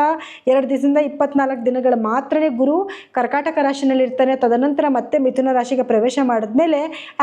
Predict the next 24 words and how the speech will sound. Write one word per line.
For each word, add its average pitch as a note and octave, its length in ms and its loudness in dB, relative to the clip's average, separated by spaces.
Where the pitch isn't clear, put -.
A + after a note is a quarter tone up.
as D#4 60 -2
usual D#4+ 280 0
ನಿಮ್ಗೆ D4 240 0
ಮೊದಲಿಂದಂಗೆ C4 720 0
ದಿನಗಳು B3 320 0
ಸರಿ A#3+ 200 0
ಹೋಗ್ತಾ A3 400 -2
ಇರುತ್ತೆ. G3 580 -4
ಹಾಗಾಗಿ D4 680 0
ನೀವು E4+ 200 2
ಸ್ವಲ್ಪ E4+ 380 -2
ನಿಮ್ಮ D#4 180 -4
ಕೈಲಿ D4 240 0
ಸಾಧ್ಯ B3 320 -2
ಆಗುವಂಥ, C#4+ 500 0
ನಾನು C#4 180 0
ಈಗ A#3+ 100 0
ಹೇಳಿರುವಂಥ C4+ 440 0
ಕೆಲವೊಂದು B3 320 0
ಪರಿಹಾರಗಳನ್ನ B3+ 600 0
ಮಾಡ್ಕೊತ A#3+ 420 -4
ಬಂದ್ರೆ C#4 760 -2
ಆಗೋ D#4 240 0
ನೆಗೆಟಿವಿಟಿನ C#4 600 0